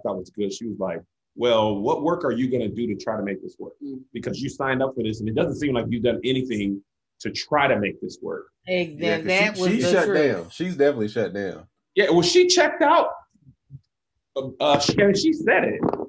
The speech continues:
Speaker 1: and her family said it too, so it wasn't really surprising. But she checked out somewhere along the way. I feel like she went in too hot. They, they, they had sex, and then she was just like, "Ah, this is too much.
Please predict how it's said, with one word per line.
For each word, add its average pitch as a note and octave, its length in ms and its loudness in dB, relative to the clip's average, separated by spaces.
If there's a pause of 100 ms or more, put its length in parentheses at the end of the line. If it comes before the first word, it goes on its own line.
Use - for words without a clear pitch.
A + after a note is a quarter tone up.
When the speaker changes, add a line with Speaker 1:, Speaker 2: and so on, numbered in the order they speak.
(120)
Speaker 1:
and D#3+ 120 2
her G3 160 4
family G3+ 280 4
said - 200 2
it - 160 -2
too, E3+ 220 2
so A2+ 140 -2
it A#2 40 -2
wasn't C3 240 2
really A2 140 -2
surprising. D3 420 -2
But - 100 -8
she D#4 180 -2
checked - 340 -2
out E3+ 320 4 (720)
somewhere A3+ 520 2
along G#3+ 260 2
the G3 40 0
way. D3+ 220 4
I C#3 80 2
feel C#3+ 140 0
like D3+ 100 2
she C#3+ 140 -4
went D3 220 0
in E3+ 140 -2
too E3 160 -4
hot. B2+ 340 -4 (340)
They, G2 400 -6 (100)
they, G2+ 260 -4
they G#2 80 -4
had D3 280 0
sex, C3+ 500 -2 (480)
and A2+ 160 -2
then A#2+ 140 -2
she C#3 160 -4
was A#2 140 -4
just G#2 120 -10
like, F#2 240 -6 (640)
"Ah, B2 460 -2
this C3 160 -6
is - 120 -14
too F#2 160 -8
much. G2 300 -8